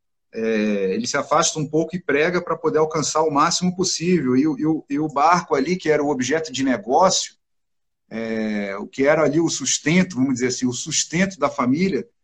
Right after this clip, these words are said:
foi, é, destinado exclusivamente pra atender o Senhor Jesus naquele momento, é, dando assim um aspecto de prioridade, né? E aí vem, ó, quando co-, acabou de falar, disse a Simão,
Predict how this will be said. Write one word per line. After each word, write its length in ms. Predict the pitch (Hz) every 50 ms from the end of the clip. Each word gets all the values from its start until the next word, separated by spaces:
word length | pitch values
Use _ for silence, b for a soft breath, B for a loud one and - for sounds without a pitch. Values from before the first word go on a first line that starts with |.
| _ _ _ _ _ _
foi, 460 | - - 151 156 175 185 185 190 185 _
é, 680 | 151 143 139 135 131 131 127 123 117 113 107 104 98 -
destinado 760 | 113 151 180 170 - - 151 143 143 160 175 175 156 156 160
exclusivamente 1040 | 202 214 - - - 196 185 160 175 185 180 170 151 139 139 143 170 180 180 - -
pra 160 | _ - 151
atender 680 | 160 156 165 165 147 127 123 117 120 127 151 165 170 170 _ _ _ _ _ _
o 80 | 135
Senhor 240 | 127 - - 147 156
Jesus 300 | 151 151 143 131 147 156
naquele 320 | 156 156 156 156 156 156 160
momento, 560 | 170 175 165 151 143 143 143 127 110 - - _ _ _ _ _ _ _ _ _ _ _
é, 800 | - 110 110 113 113 113 110 107 104 101 101 98 95 92 90 87 - _ _ _ _ _ _ _ _ _ _ _ _ _
dando 320 | - 107 117 135 156 165 170
assim 240 | 156 - - 165 170
um 140 | 170 175
aspecto 440 | 160 135 - - 151 156 151 - 151
de 140 | 135 127 -
prioridade, 840 | - - 143 147 151 160 165 151 120 127 131 135 123 107 104 196
né? 160 | 202 - 269 269 - _ _ _ _ _ _ _ _ _ _ -
E 100 | 123 127
aí 180 | 127 147 165
vem, 240 | 143 147 147 131 117
ó, 120 | 101 95
quando 340 | 95 - - 175 196 190 190
co-, 220 | - - 170 165 -
acabou 540 | - 139 139 - 156 139 127 127 170 190 202
de 100 | 190 185
falar, 460 | - - 165 151 135 139 156 170 175
disse 320 | 170 - 175 175 - - 180
a 40 | 170
Simão, 600 | - - - 160 147 139 139 131 113 101 90